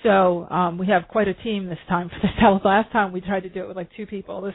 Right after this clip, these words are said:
time we, we learned. So I have a big team this time. So Sam will send all the questions to me, and I'll be screening the questions as we go. All the questions when we're dealing with speakers on, on the teleseminar, telesummit, you know, show are going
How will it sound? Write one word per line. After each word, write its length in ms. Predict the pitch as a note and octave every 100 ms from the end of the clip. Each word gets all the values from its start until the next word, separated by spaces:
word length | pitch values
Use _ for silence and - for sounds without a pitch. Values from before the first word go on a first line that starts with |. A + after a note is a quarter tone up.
| -
time 180 | G#3
we, 160 | F#3+ F#3 -
we 100 | G3+
learned. 340 | G#3+ F#3 E3+ -
So 60 |
I 160 | F#3 F#3+ C4+
have 140 | B3
a 60 | A3
big 240 | A#3 G#3+
team 180 | A#3+ G3
this 120 | F3+ -
time. 220 | F#3 F#3 - - - - - -
So 160 | B3 A3
Sam 220 | C4+ B3+ B3+
will 100 | B3
send 160 | B3+ A#3
all 120 | A#3
the 80 | A#3+
questions 380 | B3+ A#3 A#3 -
to 80 | A3+
me, 160 | G3+ G3+
and 80 |
I'll 140 | F#3 F#3+
be 140 | G#3 -
screening 300 | A3+ G#3 G3
the 60 |
questions 380 | F#3+ G3 F#3 F#3+ -
as 160 | F#3 F#3
we 80 | F#3+
go. 260 | F#3+ F3 - - -
All 240 | G#3 A3+ C4+
the 80 | C#4+
questions 540 | - A#3+ A#3+ A#3 G#3
when 120 | G3+
we're 100 | G3
dealing 280 | F#3+ G3+ G#3+
with 100 | G#3 _
speakers 400 | A3+ G#3+ G#3 F#3+
on, 280 | F3+ F3 E3+
on 160 | F#3+ F#3
the 120 | E3+ -
teleseminar, 880 | A#3 A3+ A#3 A#3 A3 G#3+ G3+ F#3+ F#3+ - _ -
telesummit, 640 | C4 A#3 A#3 B3+ A3+ A#3+ - _
you 120 | - G3+
know, 260 | F#3 E3+ - -
show 380 | A#3+ G3 D#3 E3 _ - - -
are 220 | G3+ F#3+
going 460 | F#3 G#3 G#3+ A3